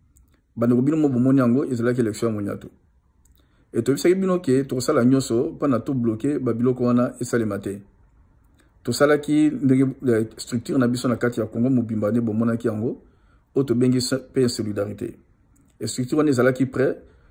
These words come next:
mpo na kogénere basoule-, soulèvement populaire avant les élections. Ezali mosala moko monene mpo na ko-, ko-, kosangisa bilenge na Congo mobimba,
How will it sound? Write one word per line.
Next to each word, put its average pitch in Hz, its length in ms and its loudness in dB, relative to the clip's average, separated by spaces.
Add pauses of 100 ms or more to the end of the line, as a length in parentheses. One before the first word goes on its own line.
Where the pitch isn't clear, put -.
(200)
mpo 147 100 2
na 131 120 4
kogénere 123 800 2 (140)
basoule-, 120 340 -2
soulèvement 120 440 2
populaire 123 560 0
avant 113 220 0
les 110 180 -2
élections. 98 320 -8 (720)
Ezali 135 200 4
mosala 135 280 2
moko 131 140 4
monene 117 480 4
mpo 123 160 -4
na 127 80 0
ko-, 113 120 -4
ko-, 110 440 -4
kosangisa 113 580 -2 (380)
bilenge 123 680 2
na 120 120 0
Congo 123 220 -2
mobimba, 110 580 -2